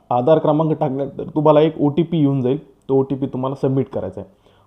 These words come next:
ओटीपी सबमिट केल्यानंतर तिथं चेक केलं जाईल की तुमची ई के वाय सी आधीच पूर्ण झाली की नाही. जर झाली असेल तर तुमचं तिथंच डन झाले आणि ज्यांची नसेल जर झाली तर त्यांना पुन्हा आधार क्रमांक टाकायचा आहे. त्यानंतर आधार क्रमांक त्यांचा चेक केला जाईल की ते लाभार्थी मंजूर यादीमध्ये आहेत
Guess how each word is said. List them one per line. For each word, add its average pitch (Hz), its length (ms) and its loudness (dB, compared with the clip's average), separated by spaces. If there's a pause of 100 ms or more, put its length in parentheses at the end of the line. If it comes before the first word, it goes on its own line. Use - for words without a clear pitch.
ओटीपी 160 320 2
सबमिट 175 360 0
केल्यानंतर 151 340 0
तिथं 151 200 -2
चेक 165 320 -4
केलं 147 120 2
जाईल 127 260 0
की 156 60 -4
तुमची 147 380 -4
ई 151 40 0
के 151 160 -2
वाय 143 120 4
सी 139 100 -4
आधीच 143 220 0
पूर्ण 139 280 -2
झाली 135 380 -2
की - 400 -4
नाही. 170 200 2 (560)
जर 127 60 0
झाली 139 260 0
असेल 165 260 0
तर 160 60 -2
तुमचं 151 320 -4
तिथंच 143 260 -2
डन 143 180 4
झाले 131 220 0
आणि 143 140 -6
ज्यांची 139 260 -2
नसेल 143 300 0
जर 165 120 2
झाली 143 220 2
तर 123 120 -4
त्यांना 147 280 -2
पुन्हा 160 400 -2
आधार 123 260 0
क्रमांक 127 340 -4
टाकायचा 127 440 -2
आहे. 180 80 -10 (540)
त्यानंतर 147 260 2
आधार 135 280 8
क्रमांक 147 400 0
त्यांचा 143 280 0
चेक 165 300 -4
केला 151 140 2
जाईल 135 280 0
की 160 60 -2
ते 147 160 -2
लाभार्थी 131 400 2
मंजूर 135 280 -2
यादीमध्ये 131 400 0
आहेत 117 240 -4